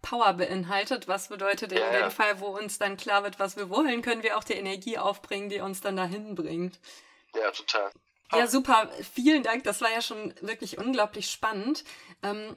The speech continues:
Speaker 1: ich wollte dich zum Abschluss noch fragen, ob du vielleicht noch eine praktische Übung hast, weil ich gerne mit den Zuschauern eine Übung teile, die sie sozusagen auch selber anwenden können. Ob du da etwas
Speaker 2: Mhm.
Speaker 1: hast, was du aus deiner eigenen Praxis empfehlen kannst?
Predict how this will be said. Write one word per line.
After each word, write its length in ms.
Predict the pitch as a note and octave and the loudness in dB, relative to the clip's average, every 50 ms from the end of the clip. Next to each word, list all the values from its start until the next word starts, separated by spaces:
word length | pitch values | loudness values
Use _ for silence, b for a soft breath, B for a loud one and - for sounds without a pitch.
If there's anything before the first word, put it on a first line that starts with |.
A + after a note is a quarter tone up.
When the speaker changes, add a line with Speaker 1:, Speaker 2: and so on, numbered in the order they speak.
| _ - - | _ -10 -8
Speaker 1:
ich 180 | - G3+ - - | -8 -4 0 2
wollte 260 | G#3+ A#3+ D4+ D#4 B3 | 4 4 4 2 2
dich 160 | B3+ B3+ - | -2 -2 -4
zum 140 | - A#3+ - | -6 -4 -2
Abschluss 440 | - C4+ - - - C#4 C4+ - - | -2 -2 -2 -2 -2 -2 -2 -2 -2
noch 220 | A#3 A#3 A3+ - | -4 -4 -4 -4
fragen, 340 | - - G#3+ A3 B3 C4 B3 | -2 2 2 4 4 2 -2
ob 100 | F#3 - | -4 -6
du 100 | A#3 G#3+ | -10 -14
vielleicht 320 | - - G#3+ G#3+ A#3 A#3+ B3+ | -10 -6 -6 -4 -4 -4 -4
noch 120 | A#3+ - | -4 -2
eine 300 | - G3 G3+ G#3 G#3 G3+ | -2 -2 -2 -2 -4 -6
praktische 760 | G3+ - - B3 - - - A#3 - - - G#3+ G3 F#3+ - _ | -6 -6 -6 -6 -6 -8 -8 -8 -8 -8 -10 -10 -10 -12 -10 _
Übung 460 | - B3+ E4 C4+ F3+ F3+ F3+ D#3+ - | 4 6 6 6 6 2 2 -2 -2
hast, 300 | F#3+ F#3+ G3 - - - | -2 -2 -2 -2 -4 -4
weil 100 | F3+ E3+ | -2 -2
ich 100 | F#3+ F#3+ - | -2 -4 -4
gerne 260 | - G#3 G3+ G3+ G#3 | 0 0 0 2 0
mit 160 | G#3 G#3 - | -2 -4 -4
den 100 | G#3 G3 | -6 -6
Zuschauern 400 | - - G#3+ - A3+ G#3 G3 G3+ | -6 -6 -6 -4 -2 -2 -2 -2
eine 360 | F#3 F#3 F#3 F#3+ F#3 F#3 F#3 - B B B B | -4 -4 -4 -2 -4 -4 -6 -8 B B B B
Übung 320 | A3+ A#3 A3+ A#3 G#3+ G3+ | -8 -4 -4 -4 -4 -4
teile, 320 | - - G#3 G3+ G#3 G#3 | -6 -4 -2 -2 -2 -2
die 140 | F#3 F3 F#3+ | -6 -8 -8
sie 120 | F#3 G3+ F#3+ | -8 -8 -8
sozusagen 520 | F3+ G3 F#3+ - F#3+ F3+ F#3+ G3 G3 - | -8 -8 -8 -6 -2 0 2 2 0 0
auch 100 | F3+ F#3 | -4 -6
selber 380 | - G3 G3+ G#3+ G3+ F#3+ F3+ - | -4 -2 -2 0 0 0 0 2
anwenden 480 | G3+ B3+ C4 G3 F3 F3+ F3+ F3 F3 | 2 2 2 2 2 0 -2 -4 -6
können. 320 | - - F#3+ F#3+ G#3+ B3 A3+ | -6 -6 -4 -4 -2 -2 -4
Ob 120 | F#3+ - | -4 -4
du 100 | G#3 G3 | -4 -2
da 100 | F#3+ F#3 | -2 -2
etwas 260 | F3+ - - - - | -2 0 0 0 2
Speaker 2:
Mhm. 60 | - | 2
Speaker 1:
hast, 200 | - - - - | 2 0 0 0
was 220 | - G3 F#3 - - | 0 -2 -2 -2 -6
du 240 | G3+ G3 G3 G3+ G3+ | -6 -4 -2 0 0
aus 240 | - - G3 F#3+ | 0 -2 -4 0
deiner 220 | - G3 F#3 F#3+ F#3 | 0 2 2 2 2
eigenen 300 | - G3 F#3+ G3 F#3+ F#3+ | 2 2 0 -2 -6 -8
Praxis 400 | - - G#3 - - - F#3+ F3 | -8 -8 -8 -8 -8 -10 -8 -6
empfehlen 560 | - F#3 F#3 - - G#3+ G#3 F3+ E3+ E3+ F3 | -6 -6 -6 -6 -8 -6 -6 -4 -4 -4 -6
kannst? 380 | - - - - F#3 F#3+ - | -8 -8 -10 -10 -10 -10 -10